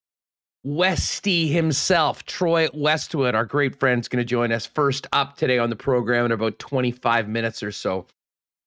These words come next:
Uh, and plan to talk mostly Jets and Bombers with Westy, but I do know, I believe he, um, was probably old enough to remember Guy Lafleur,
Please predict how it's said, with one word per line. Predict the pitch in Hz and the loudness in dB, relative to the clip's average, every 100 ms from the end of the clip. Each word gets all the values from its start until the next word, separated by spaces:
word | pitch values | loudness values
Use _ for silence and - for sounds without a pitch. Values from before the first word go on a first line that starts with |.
| _ - | _ -4
Uh, | 110 120 | 0 0
and | 139 | 0
plan | 160 233 285 | 0 0 0
to | 165 | 0
talk | 156 143 127 | -2 -2 -2
mostly | 139 151 127 | -2 -2 -4
Jets | 104 123 135 139 | -2 -2 -2 -2
and | 107 | -4
Bombers | 107 120 143 113 | 0 0 0 -4
with | 98 | -6
Westy, | 101 104 - 107 | -2 -2 -2 -4
but | 90 107 | -2 0
I | 110 | -2
do | 98 135 180 175 | -4 -2 0 2
know, | 139 131 | 2 2
I | 107 | 0
believe | 107 113 123 143 | -2 -2 -2 -2
he, | 139 123 117 | -4 -2 0
um, | 117 113 107 _ _ _ _ | 0 0 -6 _ _ _ _
was | - 165 | -6 -4
probably | - 339 392 - | -2 0 0 0
old | 156 180 | 0 2
enough | 175 160 - | 2 0 0
to | 170 | -2
remember | 151 131 123 139 156 165 | 0 2 2 2 0 -2
Guy | - 143 | -2 -2
Lafleur, | 156 143 - 143 151 | -2 -2 0 2 2